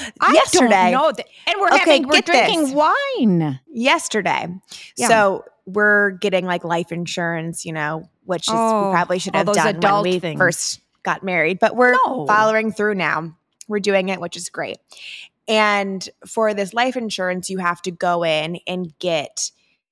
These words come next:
Speaker 2: some sort of, like, physical test to see, like, how you're, like, how
Speaker 1: If
Speaker 2: healthy
Speaker 1: you're
Speaker 2: you
Speaker 1: healthy.
Speaker 2: are and whatever.
Speaker 1: Mm-hmm.
Speaker 2: This doctor calls me and we scheduled the test and they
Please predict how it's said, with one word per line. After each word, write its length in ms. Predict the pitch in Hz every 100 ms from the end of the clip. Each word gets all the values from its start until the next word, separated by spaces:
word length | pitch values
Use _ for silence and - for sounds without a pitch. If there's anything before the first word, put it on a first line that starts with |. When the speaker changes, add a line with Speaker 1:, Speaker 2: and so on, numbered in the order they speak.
| _
Speaker 2:
some 220 | - 208 190
sort 200 | 190 185
of, 120 | 175
like, 160 | 165 - _ _ -
physical 520 | 202 190 190 185 180
test 500 | - 180 170 170 -
to 100 | 190
see, 240 | 175 180 170
like, 140 | 160
how 240 | 165 160
you're, 540 | 165 160 135 113 - _ _ _ _ _ _ -
like, 300 | 139 104 - - _ _
how 160 | -
Speaker 1:
If 60 | 190
Speaker 2:
healthy 140 | 214 170
Speaker 1:
you're 60 | 175
Speaker 2:
you 40 |
Speaker 1:
healthy. 160 | 160 165
Speaker 2:
are 180 | 147 110
and 160 | 180
whatever. 260 | - 92 -
Speaker 1:
Mm-hmm. 280 | 180 165 - 160 _ _ -
Speaker 2:
This 360 | 214 440 - 208 180
doctor 540 | - 185 202 - 175 - -
calls 440 | 190 175 170 -
me 380 | - 185 196 196 _ _
and 140 | 220 208
we 80 | 202
scheduled 460 | - 202 208 269
the 80 | 262
test 560 | - 208 170 180 - - -
and 400 | 202 196 196 175
they 400 | 190 208 202 -